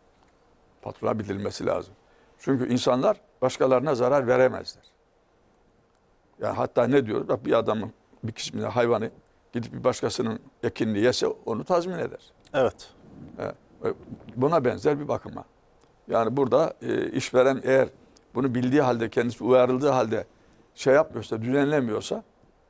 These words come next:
Speaker 1: o takdirde sorumlu olur. Zaten iş güvenliği şeyleri var biliyorsunuz.
Speaker 2: Evet.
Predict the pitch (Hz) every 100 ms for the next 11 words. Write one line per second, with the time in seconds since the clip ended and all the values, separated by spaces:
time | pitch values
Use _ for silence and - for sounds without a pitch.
0 | _ _ 131 120 120 - 127 151 - 120
1 | 113 156 120 170 127 170 165 127 240 _
2 | _ _ _ 175 156 - 135 127 127 127
3 | 113 - - - 104 107 98 90 87 85
4 | - - - 123 101 -